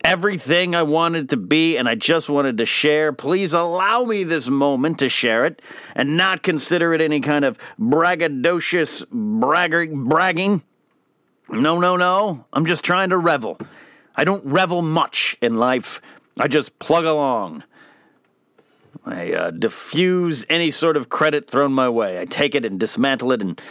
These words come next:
toss it back. Um, but I had a lot of fun, and I think the panel went really good. And there was, uh, a lot of people I saw, um, uh, some coverage and some tweets,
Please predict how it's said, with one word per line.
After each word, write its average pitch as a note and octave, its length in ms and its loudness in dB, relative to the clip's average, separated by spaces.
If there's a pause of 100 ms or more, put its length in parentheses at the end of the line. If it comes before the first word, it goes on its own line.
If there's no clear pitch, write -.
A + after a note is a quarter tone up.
(120)
toss B2+ 260 0
it A2 120 -6
back. G#2 300 -2 (260)
Um, A2 260 0
but B2 120 2
I C#3 100 2
had C#3+ 140 0
a A#2 60 0
lot C3+ 280 2
of D#3+ 100 -2
fun, D3 380 0 (120)
and G2+ 100 -2
I A2+ 60 0
think G2+ 160 -4
the - 60 -4
panel C3 320 -2
went A#2+ 300 -2
really D3 500 0
good. B2+ 360 0 (400)
And A#2 380 0
there A2+ 160 2
was, A2 300 -2
uh, A2+ 220 2
a B2+ 120 2
lot D#3 540 2
of F#3 200 0
people D#3 520 0 (340)
I B2 200 0
saw, B2+ 720 2
um, A2+ 760 0
uh, A2 280 0
some G#2 260 -4
coverage D#3 520 0
and G#2+ 120 -4
some G#3 160 -4
tweets, E3+ 680 -2